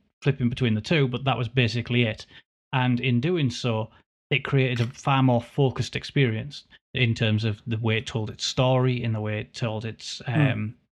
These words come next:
Speaker 1: in the way it, it told its narrative through, uh, story progression and the way it played. Um, whereas this can appear all over the place, and I draw a comparison to something like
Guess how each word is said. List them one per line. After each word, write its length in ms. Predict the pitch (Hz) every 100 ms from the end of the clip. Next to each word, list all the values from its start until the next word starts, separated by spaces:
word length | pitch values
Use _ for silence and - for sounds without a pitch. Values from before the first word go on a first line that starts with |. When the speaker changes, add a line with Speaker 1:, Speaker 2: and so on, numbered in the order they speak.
| _ _ _ -
Speaker 1:
in 260 | 131 120 127
the 80 | 123
way 160 | 123
it, 160 | 123 -
it 240 | - 131
told 360 | - 143 131 120 - -
its 180 | 127 -
narrative 440 | 135 131 120 120 107
through, 460 | - 127 120 117 - -
uh, 340 | 117 110 110 139
story 320 | - - 131 117
progression 480 | 120 117 - 120 127
and 340 | 127 117 -
the 80 | -
way 160 | 120 117
it 80 | 110
played. 340 | 131 110 104 - _ _ _ _ _ _ _
Um, 540 | 120 113 113 113 110 117
whereas 420 | 131 127 120 113
this 380 | 110 151 - - - -
can 140 | 131
appear 320 | 120 135 127
all 180 | 117 123
over 140 | 160
the 80 | 123
place, 420 | - 120 117 113 -
and 440 | 123 120 117 113 - - _ _ -
I 280 | 131 127 120 -
draw 200 | 135 120
a 40 |
comparison 480 | 123 113 113 113 123
to 60 | 120
something 220 | 117 117
like 220 | 107 113